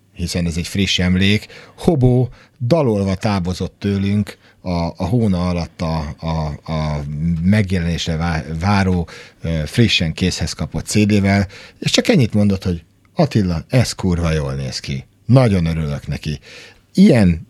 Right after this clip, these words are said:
projekteket kell csinálni, és nem pedig fanyalogni azon, hogy mi jött össze, és mi nem jött össze, mert,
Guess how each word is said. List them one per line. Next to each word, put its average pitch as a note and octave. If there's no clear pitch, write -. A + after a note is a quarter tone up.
projekteket F2+
kell F2
csinálni, C3
és G#2
nem C#3
pedig F2+
fanyalogni F2
azon, F#2
hogy E2
mi G#2
jött F2
össze, F2+
és D#2+
mi F2+
nem F2
jött F2
össze, F2
mert, E2